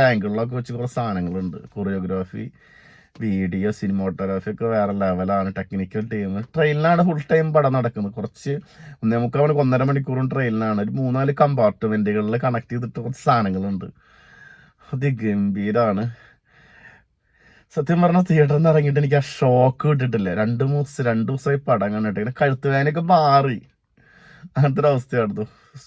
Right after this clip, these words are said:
Must watch in theater. പടത്തിന് ആളുകൾ കയറി തുടങ്ങി,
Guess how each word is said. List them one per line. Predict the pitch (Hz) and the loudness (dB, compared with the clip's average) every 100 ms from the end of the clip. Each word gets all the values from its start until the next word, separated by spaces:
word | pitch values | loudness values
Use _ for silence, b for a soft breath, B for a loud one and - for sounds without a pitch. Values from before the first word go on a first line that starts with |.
| 123 | -8
Must | 110 110 - - 107 | -6 -6 -8 -6 0
watch | 101 - 117 | 0 -2 -6
in | 107 - | -6 -6
theater. | 98 95 - 104 - _ _ _ B B B B B - | -6 -6 -6 -8 -8 _ _ _ B B B B B -2
പടത്തിന് | 104 113 - 123 | -2 -2 -2 2
ആളുകൾ | 120 113 120 123 | 2 2 -4 0
കയറി | 120 110 107 | 0 0 0
തുടങ്ങി, | 110 107 110 | -2 -2 -4